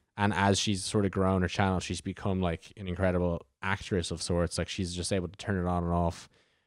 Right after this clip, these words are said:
She's got her own coffee brand now. And she's so young. I think she's, like, twenty-one or twenty-two.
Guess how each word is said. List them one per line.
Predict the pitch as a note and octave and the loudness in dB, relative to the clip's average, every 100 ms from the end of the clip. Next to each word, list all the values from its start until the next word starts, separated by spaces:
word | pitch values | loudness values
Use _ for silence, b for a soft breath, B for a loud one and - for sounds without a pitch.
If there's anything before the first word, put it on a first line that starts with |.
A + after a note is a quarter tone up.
| _ _ | _ _
She's | - G2+ F2 F2+ | -2 0 0 0
got | F#2+ F#2 | 0 4
her | F2+ | 4
own | E2+ | 2
coffee | - G2 F#2 G2 | 0 -2 0 0
brand | F#2 F#2 F2+ F2+ | 2 2 2 2
now. | F2+ F2 E2+ E2+ - _ _ _ _ - | 0 0 -2 -6 -12 _ _ _ _ -12
And | - | -8
she's | - | -6
so | - - G2+ G2 | -4 2 4 4
young. | F#2 E2+ | 4 2
I | E2 | 0
think | G#2 | -4
she's, | - | -4
like, | G2 - | -6 -4
twenty-one | - F#2 F2+ F2+ | -2 0 2 2
or | E2+ | 0
twenty-two. | - F2+ E2 F2 E2+ | -2 -2 -2 -2 -2